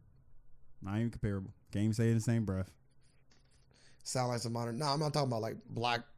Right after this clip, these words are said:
Speaker 2: African Americans. I'm talking about, like,
Speaker 1: What you say?
Speaker 2: indentured servitude.
Speaker 1: There we go. We can say that.
Speaker 2: Modern day indentured servitude. Is that
Speaker 1: Mod-,
Speaker 2: better?
Speaker 1: a modern day prisoner. Just say that.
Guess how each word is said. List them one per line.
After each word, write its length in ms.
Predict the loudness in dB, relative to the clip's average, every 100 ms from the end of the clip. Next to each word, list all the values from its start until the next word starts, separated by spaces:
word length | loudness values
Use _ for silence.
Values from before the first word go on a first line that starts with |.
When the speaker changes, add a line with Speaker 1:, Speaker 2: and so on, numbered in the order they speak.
| -20 -4
Speaker 2:
African 320 | 0 0 0 -4
Americans. 380 | -2 -2 -2
I'm 140 | -2 2
talking 220 | 2 2
about, 120 | 0 0
like, 360 | 0 -2 -8 -16 -8
Speaker 1:
What 140 | -6
you 60 | 0
say? 60 | 4
Speaker 2:
indentured 320 | 4 4 4
servitude. 680 | 4 4 2 0 -2 -4 -4
Speaker 1:
There 140 | -2
we 120 | -2
go. 80 | -6 -8 0
We 60 |
can 100 | 2
say 60 | 4
that. 260 | 2 4 6
Speaker 2:
Modern 300 | 6 6 4
day 180 | 4 4
indentured 400 | 4 2 0 -4
servitude. 400 | -6 -8 -12 -14 -10
Is 40 |
that 40 | -4
Speaker 1:
Mod-, 140 | -2
Speaker 2:
better? 240 | 0 -2 -4 -4
Speaker 1:
a 60 |
modern 400 | -2 -2 -2 -2
day 140 | -2 -2
prisoner. 560 | -2 -2 -2 -4 -10 -14 -20 -20 -14
Just 140 | -10 -8
say 100 | -6
that. 200 | -8